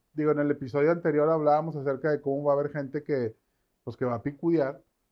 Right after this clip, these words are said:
y pues siempre va a ser la gente de experiencia. Y yo creo que también llega un momento en el que en el crecimiento personal que se va dando con el emprendimiento o al poner un negocio, va llegando un cierto amor propio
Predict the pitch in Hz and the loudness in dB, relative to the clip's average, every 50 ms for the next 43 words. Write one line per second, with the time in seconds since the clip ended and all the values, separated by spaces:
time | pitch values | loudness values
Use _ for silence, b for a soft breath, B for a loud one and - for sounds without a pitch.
0 | _ _ _ 160 156 - 151 139 156 151 156 180 180 180 170 185 185 185 185 160 | _ _ _ -10 -4 -2 0 0 0 0 2 4 4 4 4 2 0 0 0 -2
1 | 185 185 170 - 196 185 165 - - 165 139 139 160 185 202 196 - 160 123 107 | -2 -6 -2 -2 -2 -2 -2 -4 -4 -2 0 0 -2 -2 -4 -6 -8 -10 -10 -10
2 | - - _ _ _ _ _ - 147 143 147 147 147 170 165 175 180 175 190 180 | -12 -16 _ _ _ _ _ -6 2 4 4 4 6 4 4 4 4 2 0 2
3 | - 170 156 156 156 165 165 170 170 185 190 185 185 180 180 175 170 175 180 180 | 2 2 2 2 2 2 4 2 2 2 0 -2 0 0 0 -2 -2 -2 -2 -2
4 | 175 165 160 - 151 147 143 139 139 - 143 135 127 131 139 131 135 139 143 147 | -2 -2 -2 -2 -2 -2 -2 -2 -2 -2 -2 -2 0 -2 -4 -2 0 0 0 0
5 | 151 - - 175 180 180 185 185 185 185 180 180 - _ _ _ _ _ _ _ | -2 -2 -2 0 2 2 2 2 0 0 -2 -4 -8 _ _ _ _ _ _ _
6 | _ _ 160 156 147 147 156 147 139 143 151 165 170 175 170 180 165 - 156 147 | _ _ 4 4 4 4 2 2 4 6 6 6 6 4 2 -2 0 2 4 6
7 | 147 151 156 160 165 170 170 170 170 175 165 156 147 143 139 127 135 139 127 123 | 6 6 6 4 4 2 -2 -2 -2 -2 0 0 0 0 0 0 -2 -2 0 0
8 | 120 120 127 147 160 170 170 160 - 165 156 151 139 127 139 131 123 123 131 139 | 0 0 0 -2 -2 -2 -6 -2 -2 0 2 2 2 2 0 -2 -2 -2 -2 -2
9 | 156 170 175 165 165 165 165 160 - 151 143 151 160 - _ _ _ _ _ _ | -2 -4 -4 -2 -2 -2 -4 -4 -4 -4 -4 -4 -6 -8 _ _ _ _ _ _
10 | _ - 120 135 147 165 165 160 160 180 170 180 185 180 - 190 180 175 175 190 | _ -2 0 2 4 4 4 4 2 4 2 0 0 2 2 2 2 2 2 -2
11 | 180 180 180 185 175 180 - 190 196 190 190 - 185 175 180 190 190 | -2 0 0 -2 -2 0 4 4 4 4 4 2 0 0 0 -2 -6